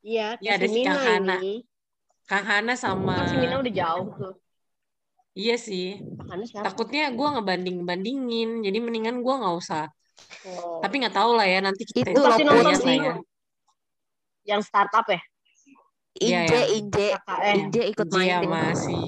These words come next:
Speaker 1: Oh.
Speaker 2: apalagi ya drama
Speaker 3: Mm-mm.
Speaker 2: next, drama next itu lagi ya.
Speaker 1: Gua, gua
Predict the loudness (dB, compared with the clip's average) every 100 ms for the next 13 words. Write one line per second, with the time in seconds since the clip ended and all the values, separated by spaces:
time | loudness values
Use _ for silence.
0 | -6 -10 _ _ -2 0 -2 -6 -8 -10
1 | -8 -8 -4 0 2 2 2 2 2 2
2 | 0 2 0 0 -4 -6 -14 -10 -4 -2
3 | -2 -2 -4 -6 -10 -6 -2 -2 -2 -2
4 | 2 2 2 -4 _ _ _ _ -20 _
5 | _ _ _ _ _ -4 4 4